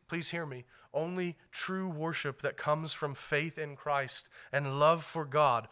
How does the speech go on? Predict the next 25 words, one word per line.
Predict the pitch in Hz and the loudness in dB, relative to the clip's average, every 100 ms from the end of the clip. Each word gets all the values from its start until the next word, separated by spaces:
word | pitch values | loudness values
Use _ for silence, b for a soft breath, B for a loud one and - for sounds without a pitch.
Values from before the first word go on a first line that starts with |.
| B B | B B
only | 156 185 185 | -2 0 -2
true | 151 - 185 185 | -4 -4 -2 -2
worship | 165 165 170 - 139 | -2 -2 0 -2 -2
is | 131 | -2
accepted | 143 - 165 147 151 123 | -2 4 4 4 0 0
by | 139 151 | 4 6
God, | 135 143 139 117 110 B B | 4 4 4 2 -4 B B
and | 147 - | -4 -2
anything | 175 175 185 - 165 170 | 0 0 0 -2 -4 2
else | 151 139 - | 2 2 -2
will | 147 | -6
receive | 135 131 151 143 120 | -6 -6 -6 -10 -10
judgment | - 143 131 123 113 - B B | -2 -2 -2 -8 -10 -12 B B
and | 131 123 | -12 -8
condemnation. | 127 127 120 120 120 117 - - _ _ _ _ _ _ _ _ _ _ _ | -6 -6 -8 -8 -8 -8 -12 -16 _ _ _ _ _ _ _ _ _ _ _
It's | - | -16
one | 123 | -12
of | 120 | -12
the | 127 | -8
principles | 143 135 123 117 | -6 -6 -10 -12
we | 120 | -10
see | - 123 | -8 -8
in | 113 | -10
this | 101 | -10
text. | - 101 - - | -10 -10 -12 -20